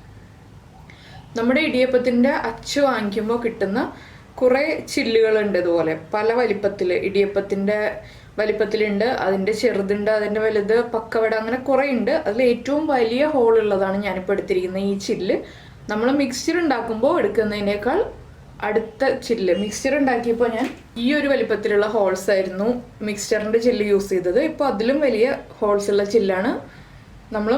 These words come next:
മധുരസേവയ്ക്ക് യൂസ് ചെയ്യുന്നത്. അപ്പോൾ നമുക്ക് ആദ്യം ഈ പൊടി ഒന്ന് കുഴച്ചെടുക്കാം. പൊടി കുഴയ്ക്കുന്നതിനായിട്ട് നമ്മൾ ആദ്യം ഈ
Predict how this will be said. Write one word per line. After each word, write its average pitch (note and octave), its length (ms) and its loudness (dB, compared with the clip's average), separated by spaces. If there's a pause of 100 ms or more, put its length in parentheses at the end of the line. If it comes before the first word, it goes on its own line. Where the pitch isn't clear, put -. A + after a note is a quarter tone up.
മധുരസേവയ്ക്ക് A3+ 760 2
യൂസ് F#3 200 0
ചെയ്യുന്നത്. F3+ 340 0 (520)
അപ്പോൾ D4 180 0
നമുക്ക് D4+ 200 2 (100)
ആദ്യം C4+ 240 -2 (100)
ഈ - 20 -2 (120)
പൊടി A#3+ 260 4
ഒന്ന് A#3+ 220 2
കുഴച്ചെടുക്കാം. G3+ 760 2 (380)
പൊടി B3 260 -4
കുഴയ്ക്കുന്നതിനായിട്ട് A3+ 1000 0
നമ്മൾ G3 200 -4 (500)
ആദ്യം A#3 340 -2 (180)
ഈ - 20 -6